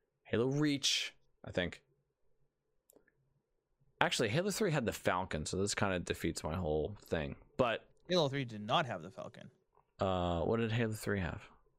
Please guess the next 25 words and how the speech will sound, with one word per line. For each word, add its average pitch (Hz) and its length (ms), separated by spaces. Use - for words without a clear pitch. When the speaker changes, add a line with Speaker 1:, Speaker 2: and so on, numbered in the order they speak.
Speaker 2:
Halo 175 200
three 143 160
had 135 100
the 110 80
Hornet. 123 300
Speaker 1:
The - 80
Hornet, 82 480
whatever. 73 380
Speaker 2:
The 160 80
Falcon 151 460
was 123 160
in, 117 260
uh, 107 160
Halo 117 180
Reach. - 420
Speaker 1:
Okay, 117 220
Falcon, 123 300
Hornet. 90 320
Um, 90 400
the, 117 120
for - 140
some 185 340
reason, 107 720
the 117 80
Wasp 110 560